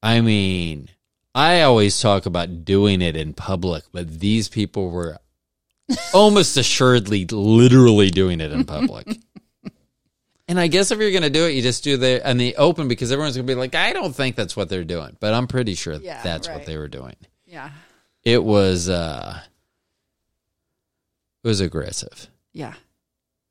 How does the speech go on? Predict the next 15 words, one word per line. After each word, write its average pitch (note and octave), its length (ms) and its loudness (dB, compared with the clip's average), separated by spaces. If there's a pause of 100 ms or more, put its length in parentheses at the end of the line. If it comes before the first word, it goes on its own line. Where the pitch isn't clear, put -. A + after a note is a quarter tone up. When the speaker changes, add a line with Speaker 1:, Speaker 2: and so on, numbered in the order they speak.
(300)
Speaker 1:
So, - 720 -14 (720)
and C#3 160 0
entertaining C3 680 -2
to - 140 -8
watch. E2 320 -4 (560)
But C3 160 -2
then G3 220 0
what G#3+ 120 0
happened B2 540 -2
was, G2+ 480 -2 (1600)
Bobby, A2+ 560 2 (160)
I E3 140 4
don't F#3+ 220 4
recognize F#2+ 680 2 (160)
anyone. D2+ 580 -12